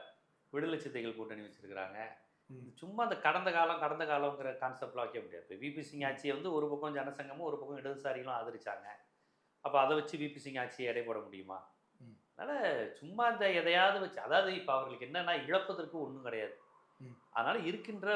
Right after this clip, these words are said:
Speaker 1: ஒரு கட்டி எழுப்பப்பட்ட மாளிகையை பார்த்து கல்லெறிஞ்சிட்டே இருக்கு. திருமாவளவன் வருவாரு, வைகோ வருவாரு, கம்யூனிஸ்டுகளுக்கு அதிருப்தி இருக்கு இப்படின்னு எதையாவது உடைச்சுக்கிட்டே இருக்கிறாங்க.
Speaker 2: ம். ம்.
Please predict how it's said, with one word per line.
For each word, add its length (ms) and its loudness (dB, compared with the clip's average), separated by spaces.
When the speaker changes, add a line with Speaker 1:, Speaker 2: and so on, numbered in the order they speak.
Speaker 1:
ஒரு 160 2
கட்டி 260 -2
எழுப்பப்பட்ட 480 0
மாளிகையை 460 -2
பார்த்து 260 -6
கல்லெறிஞ்சிட்டே 580 -2
இருக்கு. 300 -4
திருமாவளவன் 640 -4
வருவாரு, 360 -2
வைகோ 440 -2
வருவாரு, 400 -2
கம்யூனிஸ்டுகளுக்கு 640 -2
அதிருப்தி 400 -4
இருக்கு 320 -8
இப்படின்னு 380 -4
எதையாவது 460 4
உடைச்சுக்கிட்டே 520 -4
இருக்கிறாங்க. 420 -4
Speaker 2:
ம். 60 -18
ம். 100 -18